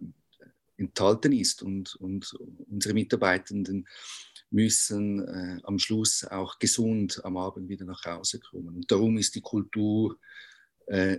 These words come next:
neben den ganzen Management-Gedanken, äh, ein sehr großes Anliegen. Und wir investieren sehr viel Zeit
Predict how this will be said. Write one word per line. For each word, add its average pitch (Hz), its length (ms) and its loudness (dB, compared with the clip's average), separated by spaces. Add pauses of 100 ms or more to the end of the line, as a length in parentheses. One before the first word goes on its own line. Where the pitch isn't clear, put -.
neben 101 280 2
den 98 80 -6
ganzen 95 420 -2
Management-Gedanken, 92 1500 -2
äh, 90 420 -14
ein 90 100 -4
sehr 90 220 0
großes 95 360 -4
Anliegen. 98 400 0
Und 92 80 -2
wir 90 320 -6
investieren 101 560 0
sehr 95 200 -2
viel 95 220 -10
Zeit 95 400 -4